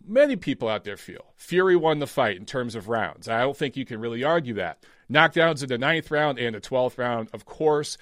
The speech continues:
That was enough for Wilder to get the benefit of the doubt and maybe escape with a draw. And a lot of people out there feel he probably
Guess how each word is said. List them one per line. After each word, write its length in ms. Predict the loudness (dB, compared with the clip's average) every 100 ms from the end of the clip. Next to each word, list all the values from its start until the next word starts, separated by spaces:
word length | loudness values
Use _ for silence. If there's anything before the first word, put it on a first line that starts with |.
| -18 -20 _ _ _
That 320 | 0 6 6 6
was 200 | 4 6
enough 580 | 6 8 8 4 -6 -20 _ _ _ _
for 260 | _ 4 4
Wilder 440 | 6 6 6 2
to 140 | -4 -4
get 180 | -4 -6
the 60 |
benefit 400 | -4 -4 -2 -4
of 80 | -6
the 80 | -4
doubt 340 | -2 0 0
and 140 | -2 -4
maybe 260 | -4 -4
escape 460 | -6 -6 -2 -2 -2
with 140 | -8
a 40 | -8
draw. 400 | -2 2 4 2
And 220 | -2 -8
a 60 | -10
lot 280 | -6 0 2
of 120 | 2
people 200 | 0 2
out 160 | 2 2
there 140 | -2
feel 340 | -4 0 2 2
he 220 | 0 -8
probably 1080 | -12 -14 -6 -2 -2 -2 -2 0 0 -2